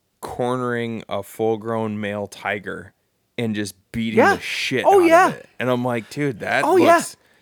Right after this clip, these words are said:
Speaker 1: that looks gnar-," like, this is not, uh, when I watched this movie, I was like, "Holy shit, there's, like, lions and tigers living together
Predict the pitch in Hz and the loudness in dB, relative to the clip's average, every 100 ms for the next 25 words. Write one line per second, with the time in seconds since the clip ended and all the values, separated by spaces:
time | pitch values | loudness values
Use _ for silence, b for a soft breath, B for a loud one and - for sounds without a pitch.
0 | _ 110 123 135 113 - 120 101 b b | _ -4 -2 -2 -6 -6 -4 -6 b b
1 | 147 143 151 180 247 190 190 196 - b | 0 2 0 -2 -2 0 4 2 0 b
2 | b b b _ 147 139 160 165 185 175 | b b b _ 0 0 0 2 4 4
3 | 175 240 - 180 156 175 190 127 117 120 | 4 2 0 -6 -2 -2 2 2 0 -4
4 | 117 - 320 139 - 196 147 123 131 113 | -8 -8 -6 -6 -4 -4 -2 -2 -4 -4
5 | 90 104 113 156 170 143 117 107 - 143 | -8 -4 -4 -2 -4 -6 -8 -8 -6 -6
6 | 139 123 107 107 104 120 139 131 110 101 | -4 -6 -6 -12 -6 -4 -4 -6 -8 -12
7 | _ - 123 110 110 117 127 101 95 | _ -12 -10 -8 -4 -4 -4 -8 -10